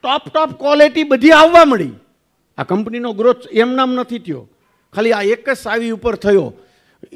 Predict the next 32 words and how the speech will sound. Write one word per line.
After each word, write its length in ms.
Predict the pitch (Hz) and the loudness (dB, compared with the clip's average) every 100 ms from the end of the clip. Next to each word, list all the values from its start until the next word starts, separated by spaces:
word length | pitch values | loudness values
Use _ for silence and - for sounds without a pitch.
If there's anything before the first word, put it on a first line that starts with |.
| _ | _
અન-, 420 | 220 247 277 - - | -2 0 0 -6 -12
અંદરથી 600 | - 233 269 330 320 285 | -6 -2 2 0 0 -6
એવું 260 | 254 247 240 | -4 -4 -4
હતું, 380 | 226 226 233 370 _ _ _ _ _ - | -6 -8 -12 -14 _ _ _ _ _ -14
કારણ 160 | 180 | -12
કે 160 | 202 202 | -8 -8
એમ 120 | 214 | -8
બી 140 | 220 | -8
એ 60 | 247 | -8
નહોતા, 360 | 254 233 165 117 _ | -8 -10 -14 -16 _
ભણેલા 340 | 135 185 220 233 | -10 -8 -6 -8
નહોતા, 380 | 240 240 127 110 _ _ _ | -10 -14 -18 -20 _ _ _
કોઈ 140 | 190 | -10
પો-, 220 | 185 185 196 | -10 -10 -12
પ્રોજેક્ટ 600 | - 202 214 240 247 - | -14 -16 -10 -10 -10 -10
કે 100 | 233 | -10
કોઈ 340 | 226 220 208 - _ | -4 -4 -4 -12 _
પ્રેઝન્ટેશન 600 | 170 196 226 240 233 208 240 | -6 -2 -2 -2 -4 -4 -8
કે 140 | 240 | -10
કોઈ 220 | 233 233 | -4 -4
રિપોર્ટમાં 480 | 185 202 254 247 247 | -4 -8 -10 -8 -8
બેસતું 480 | 202 226 233 254 247 | -4 -6 -6 -10 -4
નહોતું 340 | 262 262 220 | -4 -4 -4
આ 40 | 202 | -4
પગાર 380 | 220 214 220 | -4 -2 -2
દેવું, 360 | 185 185 160 135 - - | 0 -2 -2 -4 -14 -6
પણ 160 | 185 | -6
દેવાની 600 | 160 208 294 302 285 254 | -4 2 4 4 2 -2
એક 200 | 254 202 | -4 -4
દાનત 380 | 196 220 226 214 | -2 -2 -2 -6
હતી, 240 | 202 190 | -8 -8
ઇન્ટેન્શન. 760 | 185 208 196 208 185 143 135 110 | -10 -10 -10 -8 -8 -10 -14 -14